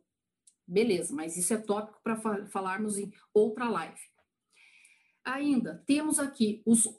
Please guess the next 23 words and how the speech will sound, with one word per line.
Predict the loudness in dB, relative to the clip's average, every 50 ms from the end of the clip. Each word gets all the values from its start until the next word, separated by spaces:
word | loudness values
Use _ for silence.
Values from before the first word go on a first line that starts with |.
| _
ônus | 0 2 2 2 2 2 2 2 2
reais | 2 0 0 0 -2 -2 -2 -2 -2
constituídos | 2 2 4 4 4 2 0 0 2 2 2 4 2 2 0 2 2
sobre | 2 2 2 4
os | 4 4 4
elementos | 4 4 2 2 2 2 2 2 2 0
do | 0 0
ativo | 0 -2 -2 0 2 2 2 2 0 -4 -6 -8 -12 -20 _ _ _ _ -20 -20 -20 -18 -12 -8
as | -6 -4 -2
garantias | -2 -2 -2 0 2 2 2 2 4 4 4 4 4 2
prestadas | -2 -2 -2 -2 -2 -2 -2 -2 -2 0 0 0 0
a | 0
terceiros | 0 0 2 2 2 2 4 4 4 4 4 2 2 4 6 8
e | 8 8
outras | 6 6 2 -4 -4 -2 -2 0 2
responsabilidades | 2 0 0 0 0 0 0 0 -2 -2 -2 -2 -2 -2 -2 -4 -4 0 2
eventuais | 2 2 2 2 0 -2 -2 -2 -2 -2 0 0 2 4
ou | 4 4 4
contingentes. | 4 2 2 2 2 0 2 4 4 6 6 4 4 2 -2 -2 -4 -8 _ _ _ _ -4
Então, | -2 0 0 0 0 0
por | 0 0 0
exemplo, | 2 4 4 6 4 4 2 0 -4 -10 -20 _ _ _ _ _ _ _ _ _
tô, | 2 2 4 4 2 2 2 0 -2 -4 -4